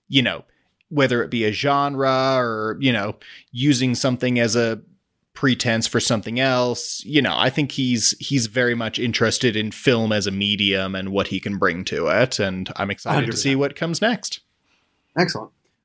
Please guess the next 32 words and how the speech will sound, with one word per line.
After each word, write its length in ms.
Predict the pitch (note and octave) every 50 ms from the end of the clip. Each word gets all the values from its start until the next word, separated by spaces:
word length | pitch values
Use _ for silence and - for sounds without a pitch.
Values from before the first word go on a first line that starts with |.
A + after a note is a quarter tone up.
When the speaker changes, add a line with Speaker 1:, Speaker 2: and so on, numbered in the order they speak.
| _
Speaker 2:
All 80 | D3+ D3
right. 220 | F3 F#3 - - - _ _ _ _
Well, 340 | D#3+ D#3 F3+ G#3+ A3 - -
we've, 300 | D3+ D3 D3+ D#3+ D3+ - -
we've 140 | F3 E3+ D#3+
gone 220 | E3 D#3 D3+ C#3+
pretty 180 | C#3 C#3+ B2+ B2
long, 300 | A2 A2+ B2 C#3+ E3+ E3+
so 180 | E3 - B2+
let's, 260 | A#2 A2+ A2 - - -
uh, 300 | C3 A#2+ A2+ A2+ A#2 A2+
let's 280 | G#2+ C#3+ C#3+ - - C#3+
wrap 280 | C3+ B2 A#2 - -
up. 300 | - A#2 A#2 B2+ B2+ - _ _ - _ _
And, 480 | C3 B2+ B2 B2 B2 B2 A#2+ A#2+ A#2+ A#2
um, 400 | A#2+ A#2+ A#2+ A#2 A#2 A#2 A2+ - _ _ _
I 120 | B2+ C#3 D3+
ask 240 | F#3 A3+ A#3 -
this 120 | - F#3+ F3+
periodically, 440 | - - D#3 D3 D3 D3+ D3 C3+ A#2+
but 120 | A#2+ B2+
now 160 | A#2+ B2 C#3
I 60 | D#3+
wanna 220 | E3 D3+ C#3+ C3+ B2+
do 180 | A#2 A#2+ A#2
it 80 | A2 G#2
again 300 | G2+ A#2 B2 B2+ A#2+ A2
because, 540 | G#2+ A2 - - A#2+ A2+ G#2 G#2 - - - _ _ _ _ _ _ _ _ _ _ _ _ _ _
um, 320 | B2 A#2 A2 G#2+ G2+ G2 G2+
we're 180 | G#2+ B2 B2+ C3
post 400 | - - E3+ G3 G#3 G3+ - -
Nope. 420 | C3 C3 E3+ E3 A2+ - - -